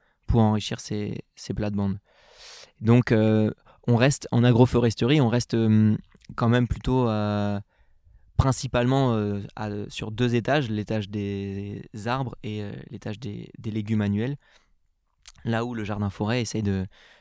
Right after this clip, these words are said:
de, de, de, de, hum, développer le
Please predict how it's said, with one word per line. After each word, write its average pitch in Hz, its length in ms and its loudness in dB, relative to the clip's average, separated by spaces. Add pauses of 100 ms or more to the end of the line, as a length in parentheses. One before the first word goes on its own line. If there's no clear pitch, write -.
(120)
de, 101 640 -4 (680)
de, - 140 -18 (440)
de, 104 580 -4
de, 101 360 -8
hum, 95 380 -10 (220)
développer 107 480 -6
le 104 440 -12